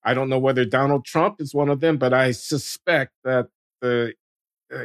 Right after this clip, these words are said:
impact of both of those movements in the U K and the U S respectively has been abetted by some reaction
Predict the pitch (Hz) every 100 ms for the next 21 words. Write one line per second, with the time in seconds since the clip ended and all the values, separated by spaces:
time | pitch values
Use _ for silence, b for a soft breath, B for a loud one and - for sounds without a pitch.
0 | - 151 156 151 - 120 107 151 170 123
1 | 120 110 117 110 113 123 113 113 117 -
2 | 135 120 113 117 120 120 - 104 - 127
3 | 123 110 104 104 104 - _ _ _ _
4 | 135 120 117 131 123 143 131 110 180 165
5 | 107 - _ _ _ _ _ _ _ _
6 | 120 120 120 113 135 127 123 123 123 127
7 | - 120 110 107